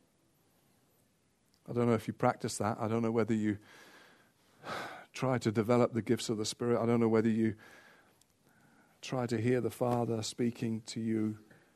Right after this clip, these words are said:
about the person queuing in front of you at Tesco's or Asda or Lidl or Aldi or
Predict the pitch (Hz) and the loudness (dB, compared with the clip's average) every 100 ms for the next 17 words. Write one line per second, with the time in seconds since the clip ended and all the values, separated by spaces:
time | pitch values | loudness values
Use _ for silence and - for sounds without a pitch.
0 | _ _ _ _ _ _ 127 123 104 110 | _ _ _ _ _ _ -4 -2 -2 -2
1 | - 120 - 123 110 - - 120 113 104 | 0 0 -2 -6 -8 -4 2 4 4 0
2 | 98 - 113 107 107 101 101 98 95 - | -4 -4 -4 -2 -2 -2 -2 -6 -10 -6
3 | 113 107 - 104 101 98 104 110 110 - | -6 -6 -10 -10 -10 -10 -8 -6 -8 -8
4 | 101 98 104 104 101 107 110 104 110 104 | -8 -8 -8 -6 2 2 4 2 0 -4
5 | 98 98 110 110 113 104 101 98 | -6 0 0 0 -2 -4 -4 -6